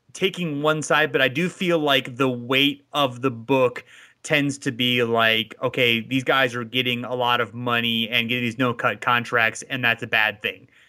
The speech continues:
And this game is growing, you know, too fast and too much, and I'm not comfortable with it, and that's a bad thing. I, I feel like, uh, that is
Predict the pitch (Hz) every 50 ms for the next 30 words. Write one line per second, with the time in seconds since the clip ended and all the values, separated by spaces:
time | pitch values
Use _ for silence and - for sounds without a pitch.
0 | _ _ - - 127 120 123 127 123 - - 139 131 127 123 120 113 113 - 135
1 | 127 123 117 117 117 117 113 113 113 110 131 123 120 123 110 98 - - - 110
2 | 92 113 131 135 127 - - 175 170 151 - 160 143 135 131 127 127 123 - -
3 | - 139 139 131 120 117 113 113 113 110 110 107 107 110 113 113 120 127 127 135
4 | 123 - 160 165 151 135 127 123 127 123 - - 131 120 113 117 117 117 117 120
5 | 123 127 127 123 - - 147 135 120 - 131 120 113 120 113 113 127 113 110 120
6 | 113 - 113 104 117 107 107 104 98 - 98 95 - - 127 131 135 147 147 151
7 | 131 - 170 175 170 156 147 139 139 - - - - - - - - _ _ -
8 | 123 143 139 123 127 107 95 95 98 104 _ _ _ _ 131 151 151 156 156 156
9 | 135 - 147 147 139 135 135 131 127 117 - -